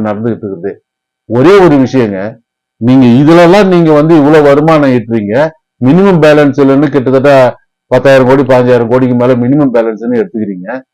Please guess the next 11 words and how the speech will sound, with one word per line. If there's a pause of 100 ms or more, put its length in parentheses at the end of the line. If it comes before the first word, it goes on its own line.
(440)
எல்லாமே
சாதாரண
மக்கள்கிட்ட
இருந்து
பிடிக்கிறீங்க. (500)
ஆனா (600)
நாற்பத்தி (120)
மூணு (100)
நி-, (600)
முதலாளிகள் (120)
கம்பெனிகளுக்கு